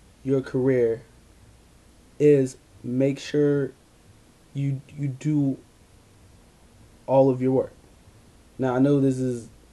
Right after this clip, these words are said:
it really doesn't have anything to do directly with having a career, but being on top of your, of your stuff in college will help you be on top of your stuff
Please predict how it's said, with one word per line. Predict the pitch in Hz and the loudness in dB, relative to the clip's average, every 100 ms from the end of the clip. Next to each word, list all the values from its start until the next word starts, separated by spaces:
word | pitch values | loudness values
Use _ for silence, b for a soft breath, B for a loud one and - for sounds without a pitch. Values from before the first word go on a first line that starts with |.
| - | -14
it | 110 117 | -8 -4
really | 127 127 | -2 0
doesn't | 123 127 | 0 -2
have | 123 123 | -2 -4
anything | 123 123 123 120 - | -4 -2 -4 -4 -8
to | 131 | -12
do | 120 120 117 | -8 -6 -6
directly | 123 117 127 135 | -4 -2 0 0
with | 123 123 | -2 -2
having | 117 120 | -4 -4
a | |
career, | 120 127 117 - - - - - - 131 | -4 -2 -4 -8 -20 -20 -20 -20 -18 -2
but | - 127 - 127 123 | 2 2 0 -8 -6
being | 147 170 175 | -2 2 2
on | 151 | 0
top | - 156 156 | -2 -2 -2
of | 147 | -4
your, | 135 131 - - | -4 -4 -6 -4
of | 127 123 | -4 -4
your | 127 | -6
stuff | - 131 | -2 -2
in | 127 | -2
college | 127 135 131 120 - - b b b b | -4 0 0 0 -4 -20 b b b b
will | 120 120 | -4 0
help | 143 139 | 0 0
you | 139 | -2
be | 131 139 | 0 0
on | 131 | 0
top | 127 131 127 | -2 -4 -4
of | |
your | 123 | -6
stuff | - 123 | -2 -4